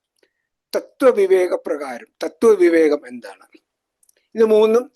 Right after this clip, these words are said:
പറയണം. അപ്പൊ ആദ്യം നമ്മൾ സാധന ചതുഷ്ടയമാണ് കാണാൻ പോകുന്നത്. തത്വബോധത്തിലെ പ്രധാന വിഷയം ജ്ഞാനയോഗമാണ്.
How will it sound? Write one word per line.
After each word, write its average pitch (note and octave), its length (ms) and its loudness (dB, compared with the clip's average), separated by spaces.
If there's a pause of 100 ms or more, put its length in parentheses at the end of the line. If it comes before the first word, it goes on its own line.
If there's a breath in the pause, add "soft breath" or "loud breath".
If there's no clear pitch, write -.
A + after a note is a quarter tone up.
(120)
പറയണം. D3 340 0
അപ്പൊ - 460 -12
ആദ്യം B3 420 0
നമ്മൾ F3+ 320 -4 (540)
സാധന E3+ 500 -4
ചതുഷ്ടയമാണ് C#3 800 -12 (140)
കാണാൻ B2+ 280 -6
പോകുന്നത്. - 680 -18 (2250)
തത്വബോധത്തിലെ A#3+ 680 2
പ്രധാന G#3 500 0
വിഷയം G#3 380 0
ജ്ഞാനയോഗമാണ്. C#3+ 880 -4